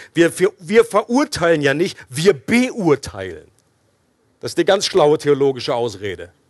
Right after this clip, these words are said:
Er sage, ja, natürlich gibt es einen Unterschied zwischen verurteilen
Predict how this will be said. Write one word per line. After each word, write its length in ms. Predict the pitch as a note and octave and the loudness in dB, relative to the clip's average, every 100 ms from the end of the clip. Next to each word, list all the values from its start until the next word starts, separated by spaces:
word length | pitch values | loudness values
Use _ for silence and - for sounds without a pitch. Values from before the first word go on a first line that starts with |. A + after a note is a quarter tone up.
| - | -6
Er 60 | |
sage, 220 | B2 C#3 D3+ | 0 0 0
ja, 100 | D3 | -2
natürlich 380 | F#3+ C4+ C#4+ | -4 -2 -2
gibt 160 | A#3 - | -4 -4
es 120 | F3+ | 0
einen 80 | A3 | 2
Unterschied 400 | A#3+ A3+ F3 D#3+ | 2 0 -2 -6
zwischen 220 | D#3+ D3 | -8 -14
verurteilen 720 | - G3 G#3+ A3 G3+ G3 F3 | -2 0 2 2 2 2 0